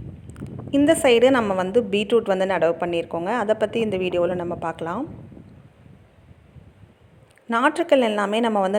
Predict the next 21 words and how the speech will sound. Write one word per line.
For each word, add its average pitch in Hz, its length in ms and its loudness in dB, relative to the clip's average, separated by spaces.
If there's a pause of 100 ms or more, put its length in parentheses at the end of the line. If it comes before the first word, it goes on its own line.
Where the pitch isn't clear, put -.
நர்சரியில 220 460 2
இருந்து 190 240 0
தாங்க 190 280 2
வாங்கிட்டு 185 400 -2
வந்தோம். 180 340 -4 (2000)
நாத்தெல்லாம் 233 580 0
நல்லா 214 200 2 (140)
ஒரே 202 160 2 (140)
மாதிரி 196 280 -2 (100)
பார்க்கறக்கு 190 420 -2
நல்லாவே 190 380 2
இருந்தது, 185 340 -2 (220)
ஊக்கமாவும் 202 500 0
இருந்தது. 180 400 0 (3250)
ரொம்ப 254 260 8
வருஷத்துக்கு 240 440 2
அப்புறமா 208 360 0 (640)
இப்ப 196 200 0
தான் 220 200 0
திருப்பி 208 260 -2 (100)
நடவு 196 240 2